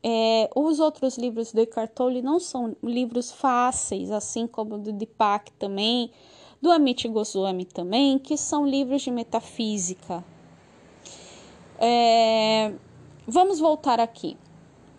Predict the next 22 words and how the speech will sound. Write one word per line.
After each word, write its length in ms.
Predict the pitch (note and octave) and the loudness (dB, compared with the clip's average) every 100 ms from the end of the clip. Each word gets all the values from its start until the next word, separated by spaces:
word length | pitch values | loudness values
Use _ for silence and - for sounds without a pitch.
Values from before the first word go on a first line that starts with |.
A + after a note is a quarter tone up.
| - | -10
O 140 | - E4 | -2 -2
corpo 400 | - G4 A4 E4+ | 2 2 2 0
de 140 | B3+ | 0
dor, 240 | A3+ C4+ D4 | 4 4 6
ele 160 | D4 | 6
é 40 | C#4+ | 6
alimentado 1160 | D4 D#4 E4 E4 D4+ - C4 B3+ C#4 C4 A3 | 6 4 6 4 2 0 2 4 4 4 0
pelas 360 | A3 B3 B3 B3 | 0 2 2 2
emoções 600 | C4 B3 - C4 C4 - | 0 -2 -2 -2 0 0
negativas 1500 | B3 C4 C4+ B3+ C#4 C#4 - A#3 G#3 F#3 F3 E3 - - - | 2 2 0 0 0 0 -6 -4 -6 -4 -4 -4 -8 -12 -4
e 80 | - | -4
cria-se 560 | C4+ C4 E4 E4 - D4 | -2 0 2 2 0 2
uma 160 | C4 | 2
verdadeira 580 | C4 C#4 B3 B3+ C#4 C#4 - | 4 2 2 4 4 4 0
entidade 920 | C4+ D#4 G4+ - C4 A3 F#3+ F#3+ - | 2 2 2 -4 0 2 2 2 -2
com 180 | G#3 - | -8 -6
o 20 | A#3 | -2
nosso 260 | G#3+ - | -2 -2
poder 360 | - C4+ A#3+ A#3 | 0 2 2 2
mental 580 | C4 F4 - C4+ C4+ F4 | 2 0 0 2 2 2
e 80 | |
emocional. 800 | F4 D4+ D#4+ - F4+ C#4 G#3+ G#3+ | 2 2 0 0 0 4 2 0